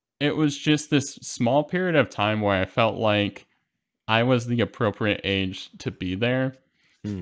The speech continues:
Speaker 1: And I feel like that's why these bands, like, set with me so much, because I was always very into, you know, technical death metal, metalcore, uh, hardcore type of stuff.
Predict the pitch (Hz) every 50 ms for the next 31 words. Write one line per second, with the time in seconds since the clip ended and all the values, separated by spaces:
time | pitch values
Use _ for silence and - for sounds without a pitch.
0 | 85 - 113 110 107 107 107 107 107 110 - - 175 190 190 165 - - - -
1 | - - - 123 123 120 117 120 113 104 - - 98 98 101 101 98 - - 95
2 | 92 - - - - 110 101 - - 104 101 - - 104 95 98 - - - 101
3 | 90 92 98 98 95 - - - - 110 - - 117 117 107 117 135 143 143 131
4 | 131 87 107 117 120 117 113 104 - - 107 107 107 104 98 95 95 101 98 98
5 | 95 - - 104 95 95 95 92 92 95 107 - _ _ _ _ _ _ _ _
6 | _ _ _ _ _ _ - 190 180 147 117 107 - - 113 104 - 110 104 -
7 | 90 90 90 123 127 127 - - 123 120 120 117 113 113 110 107 104 98 98 98
8 | 95 95 98 - - - 104 98 98 95 98 98 95 95 95 95 92 90 - -
9 | 90 87 90 - - - - 110 104 95 - - - 104 98 98 - 107 95 98
10 | 104 - - - 110 104 101 104 101 -